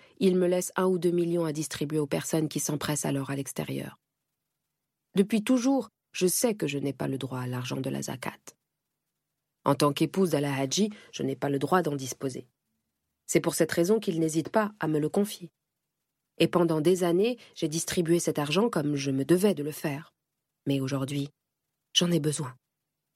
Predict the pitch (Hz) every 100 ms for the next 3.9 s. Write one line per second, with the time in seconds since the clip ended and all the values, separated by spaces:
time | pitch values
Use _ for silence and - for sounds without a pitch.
0 | _ _ _ _ _ _ _ _ 170 165
1 | 170 202 180 170 151 151 170 - 180 -
2 | 156 147 156 160 175 165 160 151 147 170
3 | 151 143 147 151 143 165 156 -